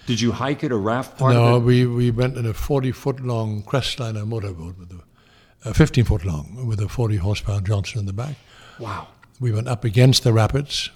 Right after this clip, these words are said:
Speaker 1: Oh my
Speaker 2: and
Speaker 1: God.
Speaker 2: came down again. And
Speaker 1: What kind
Speaker 2: that's
Speaker 1: of level rapids did you hit in a river like that? What kind of a
Speaker 2: To be honest with you, this was in, in, in
Speaker 1: They probably didn't rate them back
Speaker 2: in
Speaker 1: then.
Speaker 2: May, I have no idea.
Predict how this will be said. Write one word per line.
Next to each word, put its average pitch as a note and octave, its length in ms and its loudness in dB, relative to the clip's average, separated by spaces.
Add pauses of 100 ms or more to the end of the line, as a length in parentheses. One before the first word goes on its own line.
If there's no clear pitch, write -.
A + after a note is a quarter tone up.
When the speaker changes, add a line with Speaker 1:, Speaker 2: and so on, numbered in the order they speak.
Speaker 1:
Oh B2 100 -4
my G#2+ 100 -2
Speaker 2:
and F2+ 80 -8
Speaker 1:
God. A2+ 200 -2
Speaker 2:
came A#2 180 4
down G2+ 200 2
again. D2+ 340 -8 (680)
And G#2 420 0
Speaker 1:
What C#3+ 100 6
kind A2 120 4
Speaker 2:
that's D#3 180 0
Speaker 1:
of C3+ 40 2
level C3 240 0
rapids A#2+ 460 -2
did G2+ 200 -4
you G#2 120 0
hit G2 200 0
in F2+ 240 -4
a F2+ 120 -8
river G2 280 0
like F#2 260 -4
that? F#2+ 260 -8
What G2 180 -8
kind G2 220 -6
of F2 120 -6
a F2 220 -8 (120)
Speaker 2:
To A2 100 -2
be G#2+ 100 2
honest G#2+ 240 2
with G#2 140 -2
you, A2 80 0
this G#2 200 0
was G#2+ 220 0
in, G#2 260 0
in, A2 360 -4
in A2 120 -4
Speaker 1:
They A2 100 4
probably A2+ 340 2
didn't A2+ 240 4
rate B2 220 4
them G#2+ 120 0
back F#2+ 220 -4
Speaker 2:
in A#2+ 80 0
Speaker 1:
then. A2 180 2
Speaker 2:
May, A#2+ 240 4
I G#2 140 2
have G2+ 160 2
no G#2 140 2
idea. F#2 380 -2